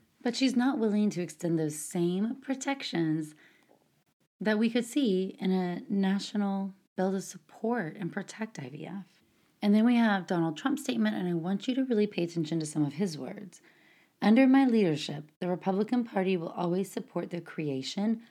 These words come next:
of strong, thriving, healthy American families. We want to make it easier for mothers and fathers to have babies, not harder. That includes supporting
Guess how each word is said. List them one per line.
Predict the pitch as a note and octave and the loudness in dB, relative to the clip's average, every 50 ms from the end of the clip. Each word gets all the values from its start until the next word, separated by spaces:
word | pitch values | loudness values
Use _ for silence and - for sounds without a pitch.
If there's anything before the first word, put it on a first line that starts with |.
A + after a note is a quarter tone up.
| _ _ _ _ _ - | _ _ _ _ _ -10
of | F#3+ F3+ | -8 -8
strong, | - - - - - G#3+ G#3+ G#3 G#3 G#3 G#3 | -8 -10 -10 -6 -2 0 0 2 2 0 0
thriving, | G3 - - F#3+ F3+ F3 F3 F3 F#3 F3+ | -2 -2 -2 0 0 0 0 0 -2 -2
healthy | D3+ D3+ D#3 D3+ D#3 E3+ | -2 -2 -2 -2 0 0
American | D3+ D3+ D3 C#3 C3+ - - D#3+ D3+ | 2 2 2 0 -4 -6 -8 -8 -4
families. | - A3+ A#3 A#3 G3+ E3 D#3 - - - - _ _ _ _ _ _ _ _ _ _ _ - | -2 0 0 2 0 0 -2 -4 -8 -12 -14 _ _ _ _ _ _ _ _ _ _ _ -4
We | - G3 G#3 | 0 0 2
want | F3 F3+ F#3 G3 G#3 G3+ | 4 4 2 2 0 -2
to | - C4 | -2 0
make | B3 A#3 A#3 A3+ | 0 0 0 0
it | C4 A#3 | -2 -4
easier | - F#3+ G3 F#3+ D#3 F3+ F3+ F3 E3 D#3+ | -2 -2 -4 -2 -2 -4 -4 -4 -6 -6
for | D#3 - F3 D#3+ D#3 D3+ D3+ - - | -6 -6 -4 -4 -4 -4 -8 -10 -8
mothers | - E3+ E3+ E3 D#3+ D#3 E3+ F3 F3+ | -4 -2 0 0 0 0 0 0 2
and | A3+ A#3 A3+ | 0 0 0
fathers | - - A3+ G#3 F#3+ D#3+ D3+ C#3+ D3 D#3 D3+ - _ _ _ _ _ _ _ _ _ _ - | 0 -2 -2 0 0 0 0 -2 -4 -4 -8 -10 _ _ _ _ _ _ _ _ _ _ -4
to | - G#3+ | -2 0
have | F3 E3+ E3+ E3 - | 0 0 0 0 0
babies, | A#3 A#3+ B3+ G#3+ E3 D3+ - - - - | 0 0 0 0 0 -4 -6 -8 -8 -4
not | G3 G#3 G3+ | -4 -2 -2
harder. | - E3 D3 D3+ - - G3+ - _ _ _ _ _ _ _ _ _ _ _ - | -2 -2 -4 -4 -6 -8 -12 -14 _ _ _ _ _ _ _ _ _ _ _ -8
That | F#3+ F3+ G3+ G3+ G#3+ A#3+ | -2 2 2 4 4 4
includes | B3 B3+ B3 - A#3 A3+ G#3+ - | 2 0 2 2 2 2 0 0
supporting | - - G3+ - - - F3+ F3 E3+ F3 F3 F3 - | -4 -8 -10 -8 -4 0 0 2 2 0 0 -2 -4